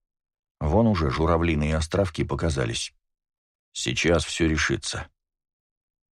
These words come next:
«Вон там, у сосны, мой тайник», — указал я на дальний край острова, когда мы выбрались на берег. «Охотничьи угодья мои», —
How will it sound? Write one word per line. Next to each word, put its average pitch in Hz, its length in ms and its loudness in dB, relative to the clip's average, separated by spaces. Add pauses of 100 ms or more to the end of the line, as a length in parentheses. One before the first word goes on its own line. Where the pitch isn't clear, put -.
(320)
«Вон 113 460 4
там, 104 300 2
у 92 60 0
сосны, 127 420 0
мой 92 200 2
тайник», — 82 460 0 (720)
указал 82 480 4
я 80 140 2
на 85 140 4
дальний 80 340 2
край 85 300 2
острова, 73 500 -2 (600)
когда 101 280 4
мы 110 100 6
выбрались 101 480 4
на 107 100 4
берег. - 460 -4 (1200)
«Охотничьи 117 640 2
угодья 98 500 2
мои», — 73 240 0